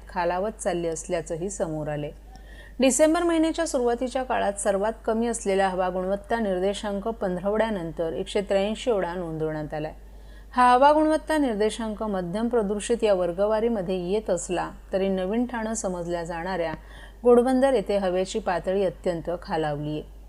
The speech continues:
घोडबंदरच्या हवेची गुणवत्ता एकशे नव्वद वर पोहोचलीय, तर उपवन परिसरात एकशे शहात्तर एवढी गुणवत्ता नोंदवण्यात आली आहे.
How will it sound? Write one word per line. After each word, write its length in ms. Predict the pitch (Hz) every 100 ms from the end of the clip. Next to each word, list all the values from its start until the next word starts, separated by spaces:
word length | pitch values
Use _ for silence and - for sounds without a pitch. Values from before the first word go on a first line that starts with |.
| - - - -
घोडबंदरच्या 580 | 247 262 269 277 269 269
हवेची 340 | 240 240 247
गुणवत्ता 420 | 233 214 208 214
एकशे 280 | 208 202 208
नव्वद 400 | 185 175 170 180
वर 140 | 170
पोहोचलीय, 880 | 180 185 170 160 - 160 156 - -
तर 60 | 190
उपवन 360 | 175 151 208 208
परिसरात 540 | 202 196 - 185 185 190
एकशे 240 | 185 208
शहात्तर 500 | - 190 190 - 247
एवढी 220 | 240 226
गुणवत्ता 540 | 202 180 180 156 175 175
नोंदवण्यात 580 | 170 160 160 160 196
आली 200 | 190 151
आहे. 240 | 151 147